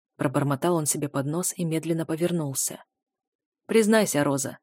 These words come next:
ты скучаешь по моим прикосновениям? Я могу дать тебе желаемое». Ее призрачные глаза расширились, а на его губах затанцевала ухмылка.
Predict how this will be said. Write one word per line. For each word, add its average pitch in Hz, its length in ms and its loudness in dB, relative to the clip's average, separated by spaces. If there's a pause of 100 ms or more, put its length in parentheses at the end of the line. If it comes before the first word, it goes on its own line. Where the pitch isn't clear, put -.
(180)
ты 170 100 2
скучаешь 214 480 2
по - 80 0
моим 214 240 2
прикосновениям? 180 880 0 (400)
Я 147 220 0
могу 151 260 2
дать 175 220 4
тебе 208 240 2
желаемое». 151 680 0 (840)
Ее 208 240 4
призрачные 196 640 2
глаза 190 380 4
расширились, 185 800 -2
а 185 80 -2
на 190 140 4
его 185 180 2
губах 180 380 -2
затанцевала 160 680 0
ухмылка. 151 680 -4